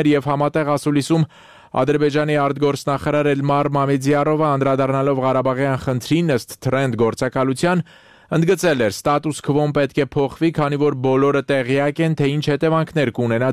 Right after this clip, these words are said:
դրա պահպանումը։ Մամեդիարովը հավելել էր, հակամարտության կարգավորման փաստաթուղթը նույնն է և այժմ գտնվում է բանակցությունների սեղանին, որ դրա վրա աշխատանք է տարվել Ադրբեջանի, Հայաստանի և Ռուսաստանի նախագահների մակարդակով անցած տարի Սանկտ Պետերբուրգում կայացած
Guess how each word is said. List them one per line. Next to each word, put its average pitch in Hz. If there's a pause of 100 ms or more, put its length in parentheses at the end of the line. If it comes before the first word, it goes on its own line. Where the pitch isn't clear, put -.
դրա 127
պահպանումը։ 139 (560)
Մամեդիարովը 170
հավելել 151
էր, 117 (300)
հակամարտության 147
կարգավորման 143
փաստաթուղթը 135
նույնն 151
է -
և 139
այժմ 139
գտնվում 135
է -
բանակցությունների 131
սեղանին, 131 (440)
որ 120
դրա 131
վրա 139
աշխատանք 139
է 139
տարվել 127
Ադրբեջանի, 123
Հայաստանի 127
և 120
Ռուսաստանի 127
նախագահների 156
մակարդակով 160
անցած 156
տարի 151
Սանկտ 147
Պետերբուրգում 147
կայացած 143